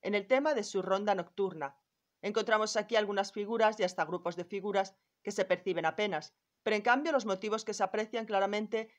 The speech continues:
resaltan con tanta mayor energía como motivos seductores.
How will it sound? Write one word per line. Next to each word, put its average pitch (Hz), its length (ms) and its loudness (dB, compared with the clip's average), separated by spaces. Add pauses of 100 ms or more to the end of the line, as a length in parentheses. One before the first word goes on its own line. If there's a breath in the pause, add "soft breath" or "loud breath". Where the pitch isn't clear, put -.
resaltan 240 480 0
con 220 180 -2
tanta 226 300 2
mayor 202 300 2
energía 196 500 -2
como 202 180 -4
motivos 175 440 -6
seductores. 160 680 -4